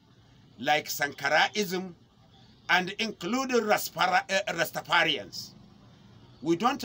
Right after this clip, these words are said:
abuse any religion, because to abuse any religion, it means that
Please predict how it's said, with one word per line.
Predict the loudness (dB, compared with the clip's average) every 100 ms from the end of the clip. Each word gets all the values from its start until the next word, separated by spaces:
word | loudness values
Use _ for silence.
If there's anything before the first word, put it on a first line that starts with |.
| 0
abuse | 0 2 0 -2 -2
any | 0 2 0
religion, | -2 -6 -10 -14 -18 -20 -20 -20 -20 -8
because | -8 0 2 2 -4 -12 -18 -20 -20 -20 -14 -6
to | 0
abuse | 0 4 4 4 -2 0
any | 0 2
religion, | 0 0 0 0 0 -4 -12 -20 -20 -20 -12
it | -8 -2
means | 0 0
that | 2 0 -2